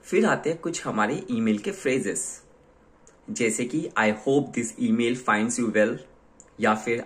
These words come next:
"I would like to inquire about", या फिर कई बार जब हम इन्फॉर्मेशन दे रहे होते हैं तो हम लिख सकते हैं,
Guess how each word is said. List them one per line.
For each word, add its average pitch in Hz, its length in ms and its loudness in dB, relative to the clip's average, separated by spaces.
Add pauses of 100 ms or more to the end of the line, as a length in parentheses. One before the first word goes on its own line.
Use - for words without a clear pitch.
(120)
"I 117 40 2
would 107 220 0
like 113 300 0
to 131 200 2
inquire 113 420 2
about", 117 420 4 (1700)
या 120 140 6
फिर 143 180 -2
कई 120 180 2
बार 127 140 2
जब 143 100 -2
हम 147 80 -2
इन्फॉर्मेशन 123 640 0
दे 107 160 4
रहे 120 100 4
होते 110 240 0
हैं 139 140 -4
तो 131 140 2
हम 131 160 0
लिख 110 120 2
सकते 110 340 -4
हैं, 143 240 -6